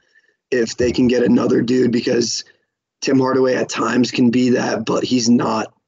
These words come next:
he's not that. He's definitely that third option that if you have two guys that are going, Tim Hardaway will just kill you.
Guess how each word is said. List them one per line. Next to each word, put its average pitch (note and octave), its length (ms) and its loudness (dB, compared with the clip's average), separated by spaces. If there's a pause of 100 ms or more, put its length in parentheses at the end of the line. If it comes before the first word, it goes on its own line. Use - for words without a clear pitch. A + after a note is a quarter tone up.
he's A#2+ 240 -2
not G#2 300 0
that. G2+ 280 -6
He's B2 240 -2
definitely C3 600 -2 (440)
that B2 200 -2
third B2 380 -2
option A2+ 480 0
that G#2+ 300 -2 (540)
if B2+ 160 0
you C3+ 160 4
have B2 140 -2
two C3 240 0
guys B2 280 0
that B2 100 0
are B2+ 80 0
going, B2 340 0
Tim B2+ 220 0
Hardaway B2 300 0
will A#2 160 2
just B2 200 -4
kill - 260 0
you. G2+ 120 0